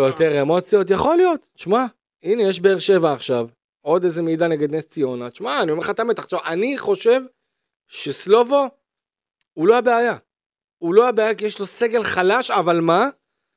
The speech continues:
Speaker 1: סלובו עם הסגל, גם עם הסגל הקיים, אז צריך להוציא טיפה יותר.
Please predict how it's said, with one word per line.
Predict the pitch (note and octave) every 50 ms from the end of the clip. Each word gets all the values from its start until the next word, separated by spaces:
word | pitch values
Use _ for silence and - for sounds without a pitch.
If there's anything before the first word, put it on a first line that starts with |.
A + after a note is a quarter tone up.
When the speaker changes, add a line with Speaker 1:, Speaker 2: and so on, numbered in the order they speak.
| _ _ _
Speaker 1:
סלובו | - - - - G3 A#3 C4 B3 G#3+ A3 G3+
עם | F#3 F#3
הסגל, | F3 - - A#3+ A#3 A3 A3 G3
גם | E3+ F3+ A#3+ C#4+
עם | C#4+ B3
הסגל | G#3 - B3 A#3 A#3 G#3+
הקיים, | F#3 - F3 D#3+ E3+ F#3 G#3+ C4+ D4 C#4 - _ _ _ _ _ _ -
אז | B3 C4 -
צריך | - B3 A3+
להוציא | B3 A#3 A3 A3 - C#4 D4+ D4 C4+ - _ _ _ _ _ _ _ _ _
טיפה | - G3+ - B3 A3
יותר. | F3 C#3+ - - A2